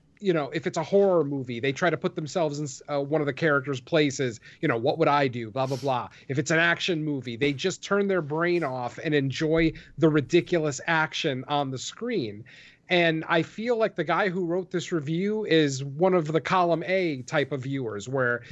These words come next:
he, he, he needs a movie to impress him. He can't just sit there and enjoy it for what it is.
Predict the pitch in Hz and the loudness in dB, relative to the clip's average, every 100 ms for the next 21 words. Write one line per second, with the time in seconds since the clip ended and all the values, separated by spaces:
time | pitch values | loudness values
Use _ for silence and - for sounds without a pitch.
0 | - - 214 240 156 135 247 - - 160 | -12 -2 0 0 0 0 0 -2 -10 -4
1 | - 254 285 285 208 190 180 190 180 156 | 2 4 6 4 4 4 4 2 -2 -4
2 | - 165 131 - 185 175 - 98 92 - | 0 0 0 -2 2 2 0 -10 -14 -20
3 | - - - 233 269 247 - 208 - 208 | -20 -6 -4 0 2 2 0 -2 2 0
4 | 202 196 175 160 160 147 131 113 147 165 | 2 2 4 2 2 2 0 -2 2 4
5 | 151 104 - 156 135 147 143 127 143 113 | 4 0 0 0 4 2 4 2 0 -2
6 | 95 | -8